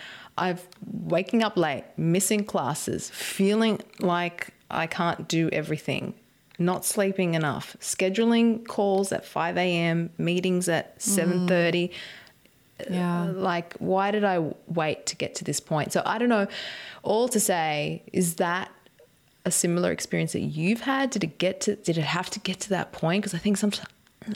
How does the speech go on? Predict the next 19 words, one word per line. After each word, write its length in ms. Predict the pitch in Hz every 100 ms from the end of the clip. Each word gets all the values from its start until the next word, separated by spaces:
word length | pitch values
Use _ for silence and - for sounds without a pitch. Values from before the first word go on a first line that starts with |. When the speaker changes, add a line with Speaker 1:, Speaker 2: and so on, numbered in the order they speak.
| -
Speaker 1:
I 60 |
think 220 | 170 190 185
sometimes 760 | 196 175 - 170 156 151 156 - - - - - - -
I 40 |
feel 180 | - 180
like 160 | 147
people 280 | - 170 165
get 240 | 151 151 -
to 80 | -
that 200 | - -
point 420 | - 151 143 - - _ _ - -
to 120 | 180
finally 460 | - 156 151 156 156
make 280 | 143 139
those 360 | - 139 135 - - - _ _ - -
calls 460 | - 143 131 143 -
on 380 | 139 135 143 139 _ _ - -
enough. 580 | - 156 - - - - _ _ _ _ _ _ _ _
Speaker 2:
Yeah. 500 | 180 180 175 175 170